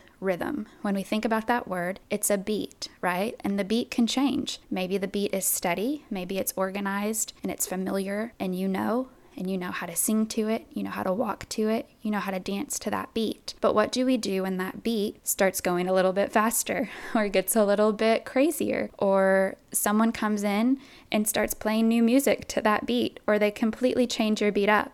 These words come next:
What do we do? Does everything fall apart? Or can we go with the flow, and can we change with the rhythms of life? I hope that you can. And that's why I hope you think about those non-negotiables, because even if your day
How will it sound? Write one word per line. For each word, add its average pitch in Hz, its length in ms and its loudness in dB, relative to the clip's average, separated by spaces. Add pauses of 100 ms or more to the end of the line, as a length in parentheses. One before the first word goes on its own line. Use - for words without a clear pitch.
What 233 180 0
do 240 120 6
we 226 100 2
do? 208 260 0
Does 190 180 -2
everything 208 360 -2
fall 202 180 0
apart? 233 380 0 (280)
Or 220 80 2
can 208 200 0
we 208 100 2
go 202 180 4
with 202 180 2
the 196 60 2
flow, 196 520 0 (200)
and 196 180 -4
can 190 340 -6
we 185 80 -4
change 190 400 -4
with 202 100 -4
the 208 100 -4
rhythms 196 360 -4
of - 120 -8
life? - 460 -6 (180)
I 214 60 6
hope 262 360 2
that - 180 -2
you 202 80 -2
can. 220 400 -4 (120)
And 208 120 0
that's 214 220 -2
why 214 120 4
I 202 60 0
hope 214 280 0
you 208 80 -2
think 190 220 -6
about 190 260 -2
those 190 220 -2
non-negotiables, 185 880 -6
because 202 360 -6
even 233 260 0
if 220 160 -4
your 202 140 -2
day 190 480 0